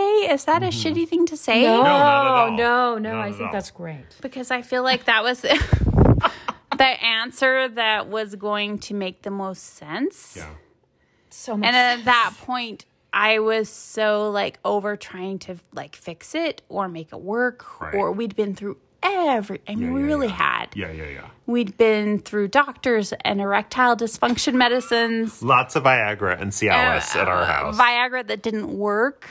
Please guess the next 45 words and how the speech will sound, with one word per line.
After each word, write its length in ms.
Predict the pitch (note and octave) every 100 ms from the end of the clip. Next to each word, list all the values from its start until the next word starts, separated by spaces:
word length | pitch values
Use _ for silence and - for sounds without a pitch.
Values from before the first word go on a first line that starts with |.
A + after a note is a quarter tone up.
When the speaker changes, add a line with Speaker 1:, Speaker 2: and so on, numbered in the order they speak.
| -
Speaker 1:
So 180 | - -
Speaker 2:
Right. 40 | A3+
Speaker 1:
that 220 | A#3 A3+
was 160 | A#3+ -
fun 320 | G3 F3+ G3
for 60 | F#3+
Speaker 2:
Right. 160 | G#3+
Speaker 1:
the 60 | G3
self-esteem. 720 | - G3 F#3+ - F#3 F3+ G3 G#3
Speaker 2:
Right. 300 | G3 F3 - _ _ _ _ _ -
Speaker 1:
Um, 360 | A3+ A3+ A3
Speaker 2:
One 100 | F3
time 260 | G3 G3+ F#3
I 120 | D#3+
was 160 | C#3+ -
talking 240 | A2 A2
to 80 | G2+
a 40 |
guy 180 | F2+ F2
and 80 | F#2+
he 60 | A#2
was 100 | A2+
like, 160 | A2
"Have 120 | C#3 D3+
you 60 | A#3+
ever 160 | D4
tried 240 | B3 G#3+ D#3
Viagra?" 680 | B2+ F#2 F2+ G2 A#2 C#3
And 100 | B2+
I 60 | A#2
was 160 | A2
like, 220 | G#2 G2 -
"Uh, 360 | A#2 A#2 A#2+ B2
yeah." 560 | A#2+ A#2+ G#2 G2 G#2+ -
Speaker 3:
Oh 260 | G4+ A4+
Speaker 2:
<laughs> 40 | C4
I 40 |
have 120 | G3
an, 100 | F3+
Speaker 3:
my 460 | D#5+ D#5+ D5+ D5+ C#5+ -
Speaker 2:
I 60 | -
have 80 | -
an 80 | D#5+
Speaker 3:
God. 100 | D#5+ E5+ F3
Speaker 2:
intimate 460 | - - E5+ F5